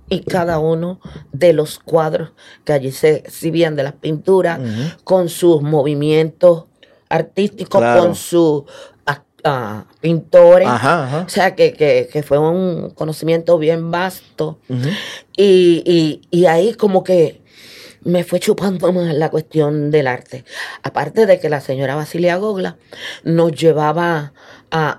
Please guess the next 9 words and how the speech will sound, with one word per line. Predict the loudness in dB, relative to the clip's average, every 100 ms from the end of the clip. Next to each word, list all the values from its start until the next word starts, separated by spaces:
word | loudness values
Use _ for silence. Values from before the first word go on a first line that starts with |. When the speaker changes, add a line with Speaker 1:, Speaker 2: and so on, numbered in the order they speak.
| -2
Speaker 1:
a | 0
ver | -2
cinearte. | -4 -4 -2 0 -2 -4 -6 -14 -20 _ _ _ _ _ _ _ -8
Speaker 2:
Oh. | -4 -4 -6 -12 -4
Speaker 1:
Nos | -2 0 -2
traían | -2 0 0 0 0
acá | -2 -4 -2 -2
al, | -2 -2
a, | -4 -4